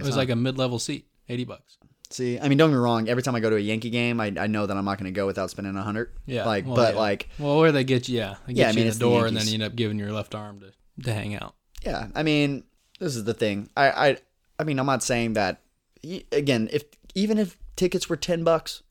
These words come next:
Speaker 2: to sit decently close, I, I just really don't think. I mean, don't get me wrong. Maybe it'd be more for, like, families would go,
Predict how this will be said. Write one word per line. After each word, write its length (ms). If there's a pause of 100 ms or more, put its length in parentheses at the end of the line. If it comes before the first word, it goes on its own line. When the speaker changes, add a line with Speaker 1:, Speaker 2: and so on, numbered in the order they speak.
(540)
Speaker 2:
to 160
sit 340 (140)
decently 520
close, 460 (140)
I, 220
I 60
just 340 (580)
really 440
don't 240
think. 200
I 40
mean, 140
don't 160
get 40
me 20
wrong. 220
Maybe 260
it'd 100
be 120
more 420
for, 120
like, 160
families 560
would 140
go, 280